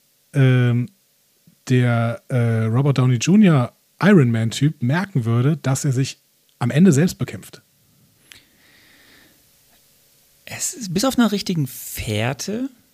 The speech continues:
Speaker 2: ähm, weißt du eigentlich, wie die Rolle von,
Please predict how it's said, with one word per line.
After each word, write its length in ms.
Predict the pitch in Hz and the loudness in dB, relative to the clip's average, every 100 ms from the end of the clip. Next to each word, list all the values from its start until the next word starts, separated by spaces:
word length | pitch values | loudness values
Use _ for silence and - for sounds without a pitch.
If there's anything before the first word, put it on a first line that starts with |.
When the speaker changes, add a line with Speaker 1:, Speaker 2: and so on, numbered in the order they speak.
| _ _ - | _ _ -4
Speaker 2:
ähm, 580 | 131 131 139 143 147 - _ _ _ _ _ _ _ _ _ _ _ _ _ _ _ _ _ _ _ _ _ _ _ _ | -2 0 -2 -2 -6 -10 _ _ _ _ _ _ _ _ _ _ _ _ _ _ _ _ _ _ _ _ _ _ _ _
weißt 200 | - 127 | -4 -2
du 60 | 240 | 0
eigentlich, 260 | 202 165 - | 0 -2 -2
wie 340 | 147 143 - | -2 -2 -4
die 160 | 127 123 | -2 0
Rolle 520 | 101 104 123 131 - _ _ _ | 2 2 2 2 -2 _ _ _
von, 560 | - - 117 117 120 | -20 -8 -4 -2 -4